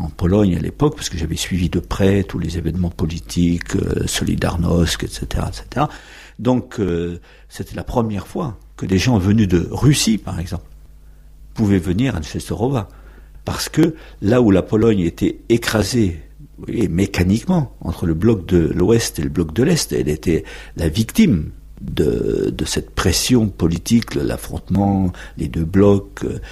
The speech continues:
la guerre froide, et cetera. Et tout d'un coup, en quatre-vingts, à partir de quatre-vingt-sept, quatre-vingt-huit, quatre-vingt-neuf, avec les événements qui s'étaient heureusement terminés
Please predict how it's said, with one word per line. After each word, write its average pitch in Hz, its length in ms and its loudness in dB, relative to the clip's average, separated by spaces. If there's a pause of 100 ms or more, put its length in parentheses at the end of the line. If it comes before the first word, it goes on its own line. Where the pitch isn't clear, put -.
(220)
la 85 140 -8
guerre 90 280 -8
froide, 92 360 0
et 78 60 0
cetera. 117 560 -2 (320)
Et 170 80 0
tout 139 140 2
d'un 123 160 4
coup, 156 320 -2 (460)
en 80 120 -6
quatre-vingts, 78 840 -2
à 73 100 -6
partir - 440 -6
de 82 100 -4
quatre-vingt-sept, 80 840 -2
quatre-vingt-huit, 80 600 -4
quatre-vingt-neuf, 87 800 0 (380)
avec 85 320 -4
les 73 180 0
événements 87 380 2
qui 67 580 -4
s'étaient 76 640 -2
heureusement 92 580 2
terminés 87 540 2